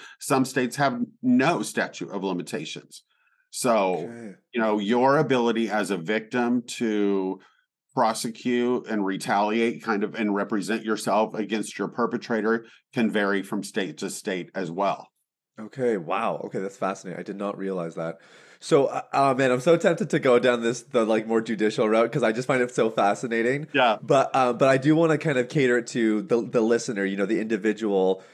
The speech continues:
Speaker 2: who is maybe, maybe they're just exploring their own, their own story and trying to identify, is this part of it? And if it is part of it, what can I do? As, as maybe a, a starting point to kind of launch into that, um,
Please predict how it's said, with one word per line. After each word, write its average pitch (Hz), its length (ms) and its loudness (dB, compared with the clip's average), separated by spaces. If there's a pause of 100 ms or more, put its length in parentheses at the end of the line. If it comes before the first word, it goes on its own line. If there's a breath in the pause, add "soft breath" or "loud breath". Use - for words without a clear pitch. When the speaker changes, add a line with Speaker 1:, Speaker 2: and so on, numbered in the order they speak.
(280 loud breath)
Speaker 2:
who 123 400 4
is 120 320 2
maybe, 147 400 4
maybe 165 360 0
they're 170 140 2
just 139 200 -6
exploring 120 560 -2
their 110 140 4
own, 104 440 0
their 107 100 0
own 104 120 -2
story 101 380 2
and 95 100 -8
trying 104 220 -2
to 113 140 -2
identify, 95 600 0
is 92 100 -4
this 98 120 -12
part 104 300 0
of 107 120 0
it? 98 320 0 (460)
And 117 80 -6
if 110 100 -2
it 120 80 2
is 113 100 0
part 113 220 0
of 95 60 0
it, 92 80 -2
what 98 200 0
can 107 120 -8
I 92 80 -2
do? 92 440 0 (440 loud breath)
As, 151 180 2 (100)
as 135 180 2
maybe 156 280 2
a, 147 160 6
a - 40 4
starting 113 340 0
point 110 220 -4
to 113 60 -8
kind 110 140 -4
of 98 80 -2
launch 95 280 -2
into 104 260 -6
that, 90 340 0 (560 soft breath)
um, 120 420 -2